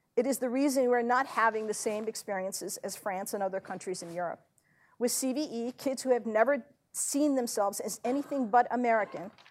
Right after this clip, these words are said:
are now being asked to be vigilant because they may, in fact, be, quote, "at-risk youth." This is not only ineffective, it is harmful. Programs of this nature require more analysis and oversight than they have received.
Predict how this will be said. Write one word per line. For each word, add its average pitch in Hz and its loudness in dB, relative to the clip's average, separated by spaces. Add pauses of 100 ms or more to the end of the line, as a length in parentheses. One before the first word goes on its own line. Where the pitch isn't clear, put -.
(340)
are 220 0
now 226 2
being 233 -4
asked 170 -8
to - -14
be 220 -8
vigilant 202 -2
because 196 -6
they 208 -4
may, 220 -4
in 214 -8
fact, 226 -4
be, 202 -12
quote, 208 -2
"at-risk 202 -4 (140)
youth." - -6 (680)
This 240 -2
is 208 -6
not 220 0
only 226 -2
ineffective, 190 -6
it 175 -6
is 175 -6
harmful. 180 -8 (720)
Programs 269 4
of 262 -4
this 262 -6
nature 247 -4
require 220 -4
more 214 0
analysis 208 -4
and 190 -8
oversight 190 -4
than 185 -8
they 180 -6
have 175 -10
received. 165 -10